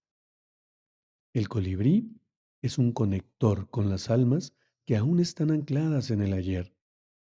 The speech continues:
entre lo que no aprendieron y lo que no pudieron soltar.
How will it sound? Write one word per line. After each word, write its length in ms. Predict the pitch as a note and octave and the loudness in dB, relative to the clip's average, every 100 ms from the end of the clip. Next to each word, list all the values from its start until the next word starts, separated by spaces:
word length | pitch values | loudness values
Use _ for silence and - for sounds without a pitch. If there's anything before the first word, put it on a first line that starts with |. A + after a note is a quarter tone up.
| _ _ _ _ _ _ | _ _ _ _ _ _
entre 280 | A#2 G#2+ G#2 | 0 2 2
lo 200 | G2 G2 | 2 0
que 100 | G#2 | -2
no 300 | F#2 A2 A#2+ | 0 2 4
aprendieron 880 | A#2 G#2 F#2+ F#2 A#2 G2 F#2+ C#3 - _ _ _ _ | 2 0 0 2 2 2 0 -4 -10 _ _ _ _
y 100 | A2+ | 6
lo 200 | A2 A2 | 6 6
que 100 | A#2 | 2
no 300 | A2+ C#3+ C#3+ | 4 2 2
pudieron 420 | B2 G#2 G2+ G2+ | 2 4 2 0
soltar. 560 | F#2+ G2+ F2+ - F2 | -2 -4 -4 -6 -8